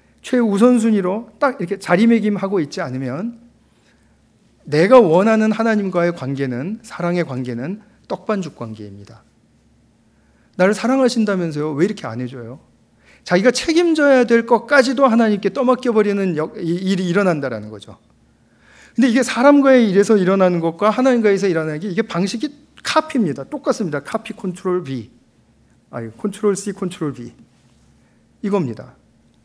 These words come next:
그렇기 때문에 내가 다른 사람에게 어떻게 행하는가가 그 다-, 하나님께 내가 어떻게 생각하고 있는 그 관계성을 보여줘요.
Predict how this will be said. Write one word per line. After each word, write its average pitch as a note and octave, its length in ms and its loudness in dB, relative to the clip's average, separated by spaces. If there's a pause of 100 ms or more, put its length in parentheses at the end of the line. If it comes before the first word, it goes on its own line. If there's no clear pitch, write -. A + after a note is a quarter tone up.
(880)
그렇기 G#3+ 260 2
때문에 G3 680 0 (520)
내가 F#3+ 380 2
다른 G3+ 300 0
사람에게 A3+ 420 2
어떻게 G#3+ 420 -2
행하는가가 F3+ 880 -4
그 A#3 240 -6
다-, - 220 -16
하나님께 C#4 440 0
내가 A#3+ 200 0
어떻게 G#3+ 340 -2 (200)
생각하고 G#3+ 500 0
있는 E3+ 200 -2
그 F3 120 -2
관계성을 D3 580 -6
보여줘요. A#2 520 -14